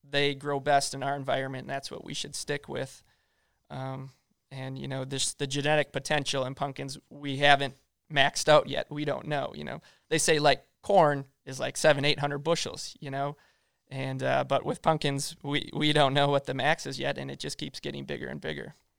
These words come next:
So I would say to start, you gotta get some seeds. Um,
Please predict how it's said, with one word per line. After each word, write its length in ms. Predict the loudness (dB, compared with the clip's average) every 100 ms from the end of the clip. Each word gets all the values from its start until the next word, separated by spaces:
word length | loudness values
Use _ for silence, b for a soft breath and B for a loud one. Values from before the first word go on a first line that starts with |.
| _ _ _ _ _ _
So 260 | -10 -6 0
I 160 | 2
would 160 | 2 2
say 300 | 0 0 -2 _ -10
to 80 |
start, 400 | -2 4 6 4 _ _ _ _
you 100 | -4
gotta 200 | 0 2
get 160 | 2 -2
some 160 | -4 -6
seeds. 500 | -8 -10 -14 -20 -20 _ _ _ _ _ _ _ _ _ _ _
Um, 340 | -20 -18 -18